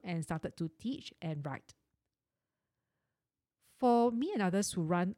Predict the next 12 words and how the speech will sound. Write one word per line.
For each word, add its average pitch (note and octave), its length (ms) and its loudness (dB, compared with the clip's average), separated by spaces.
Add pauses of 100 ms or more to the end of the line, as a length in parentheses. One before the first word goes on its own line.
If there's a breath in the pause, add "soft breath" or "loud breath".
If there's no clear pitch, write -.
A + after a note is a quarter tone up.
our E3+ 180 0
own F#3 160 2
consultancies, E3+ 1000 -6 (180)
the G#3+ 120 0
way B3+ 240 2
that C4+ 160 -2
we F3 100 0
develop E3+ 480 -2
our E3 180 -4
offerings F#3 480 -6
and D#3+ 160 -6
products F#3 440 -4